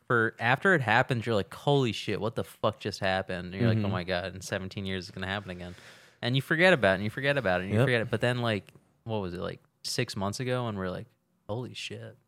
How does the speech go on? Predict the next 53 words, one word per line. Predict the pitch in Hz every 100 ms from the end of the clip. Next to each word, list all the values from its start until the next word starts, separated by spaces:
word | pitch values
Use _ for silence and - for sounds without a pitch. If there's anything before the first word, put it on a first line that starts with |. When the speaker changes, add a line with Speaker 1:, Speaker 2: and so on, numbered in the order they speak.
| -
Speaker 2:
Yeah. | 113 104
Speaker 1:
We're | 104
about | 175 143
to |
get | 117 95 -
flooded | - 101 98 110 104
with | 90 90 -
s-" | -
Speaker 2:
Yeah. | 107 104
Speaker 1:
Well, | 120
last | 113 127 135 -
year, | 92 87
let's | 98 -
be | 98
fair. | - 87
Last | 92 107 -
year, | 107
we | 90
were | 87
like, | 87 87 85 - - _ _ -
"Is | 120 135
this | 247 -
year | 277
the | 269
cicada | - - 262 262
year?" | 247 262 240 151
<laughs> | -
Speaker 2:
<laughs> | 147 135 139
Yeah. | 196 175 - - 165 - 165 - 165 170 214 180 127
Oh, | 143 127
this | 143 139
is |
that | 139 139
other | 131 135 123
thing. | 110 98 98 - - -
Speaker 1:
No, | 107 101 92
no, | 90 90 92
no. | 95 101 101
We're, |
this | 101 113
is | -
the |
pandemic | - 104 87 98 87 - -
year. | 160
Speaker 2:
<laughs> | 143 139 185 196
Yeah. | 220 190 147 143 170
Oh, | 180 170 160
yeah. | 156 156 127 104 - - - - - -
I |
wonder | 233 440 453
who | 381
keeps | - 233
tra-, | -